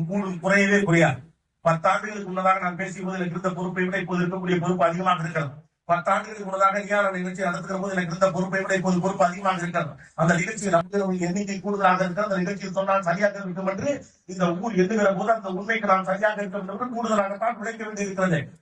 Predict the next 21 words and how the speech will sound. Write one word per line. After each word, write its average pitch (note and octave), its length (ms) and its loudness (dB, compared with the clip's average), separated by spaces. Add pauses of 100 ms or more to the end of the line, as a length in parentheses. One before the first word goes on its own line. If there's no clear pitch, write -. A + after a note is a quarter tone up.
உங்களுக்கு F3+ 500 2
பிரியம் B3+ 300 2
இருந்தால் F#3 460 2
இயல்பாகவே G#3+ 560 -2
கூடுதலாக G#3 520 -2
உழைப்பீர்கள். F#3+ 460 -6 (280)
மனித A#3 340 0
நேச்சரை G#3 340 0
தான், G3+ 160 2 (880)
மனிதர் G3+ 380 2
இயல்பிலேயே A3+ 420 2
வெற்றி G3+ 260 -4
அடையவும் G#3 360 0
உழைக்கவும் G#3+ 420 0
தான் G#3 120 4
ஆசைப்படுறான். G3+ 500 0 (340)
நம்ம F3 220 -4
சிக்கல் F#3+ 380 -4
என்ன G3 120 4
அப்படின்னு E3+ 260 -2
கேட்டோம்னா, D#3 360 2